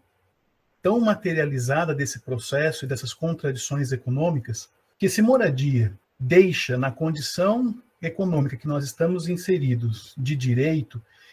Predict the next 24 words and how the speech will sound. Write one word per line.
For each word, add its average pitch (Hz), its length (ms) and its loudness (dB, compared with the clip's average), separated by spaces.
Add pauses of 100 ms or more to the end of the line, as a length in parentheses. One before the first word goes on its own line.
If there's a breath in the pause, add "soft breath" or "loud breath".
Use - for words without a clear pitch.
(120 soft breath)
e 143 80 -2
passa 160 500 0
a - 20 -4
ser 139 180 -4
um 135 100 -2
aspecto 123 640 -4 (160)
de 123 140 -2
financiarização, 135 1000 0
um 127 80 0
aspecto 123 400 -4
de 120 100 -2
um 123 80 2
bem, 139 400 2 (320 loud breath)
de 156 120 2
um 151 60 6
produto, 127 680 2
né, 123 240 2
de 123 100 -2
uma 131 140 0
mercadoria, 143 720 0 (300 loud breath)
na 117 100 2
sua 131 240 2
mais 135 380 2
essência 123 840 0